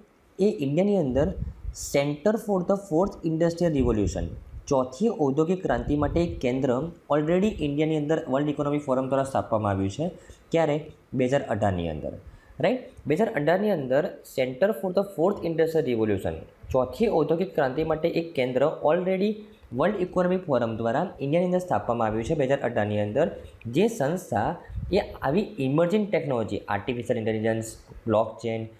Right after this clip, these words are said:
drone, Internet of Things, એ ટેકનોલોજીનો maximum use થઈ શકે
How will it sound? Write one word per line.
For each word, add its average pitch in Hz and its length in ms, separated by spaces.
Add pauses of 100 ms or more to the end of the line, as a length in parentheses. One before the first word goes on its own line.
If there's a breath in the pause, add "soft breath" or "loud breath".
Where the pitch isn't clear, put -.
(260 soft breath)
drone, 110 600 (360 soft breath)
Internet 120 360 (140)
of 113 260
Things, 107 220 (460 soft breath)
એ 226 180 (300)
ટેકનોલોજીનો 160 640
maximum 185 720
use 170 240
થઈ 147 160
શકે 135 380